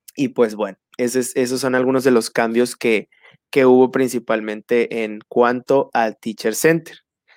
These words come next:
Este, igual, como les decía y les, les, les repito, es exactamente el mismo contenido, nada más que, pues, ahora sí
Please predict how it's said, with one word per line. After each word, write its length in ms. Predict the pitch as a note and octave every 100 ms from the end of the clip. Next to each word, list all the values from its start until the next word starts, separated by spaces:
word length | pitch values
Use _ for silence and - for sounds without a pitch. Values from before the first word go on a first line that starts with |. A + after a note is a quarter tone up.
| - - - _ -
Este, 640 | C3+ A#2+ - C#3 C3 B2+
igual, 460 | C#3 C3 B2 G#2+ -
como 220 | - A#2+ A#2
les 280 | A#2 A2+
decía 600 | - B2 A#2+ C#3+ D3 D#3 -
y 300 | C3 A#2+ A2+
les, 220 | A2+ A2
les, 460 | A#2+ A#2+ B2+ A#2+ -
les 220 | C3 B2
repito, 580 | A#2+ - D#3+ D#3 G3 -
es 380 | C3+ C3 D3 -
exactamente 720 | B2+ - C3 - C#3 C#3 C3+
el 80 | C3+
mismo 340 | C#3+ C#3+ D#3+
contenido, 560 | D3+ C#3 B2+ C#3 E3+ G3
nada 220 | D3 C3 A#2+
más 220 | A#2+ A#2+
que, 100 | B2
pues, 220 | - A#2+
ahora 180 | A#2 A#2
sí 380 | - A#2+ A#2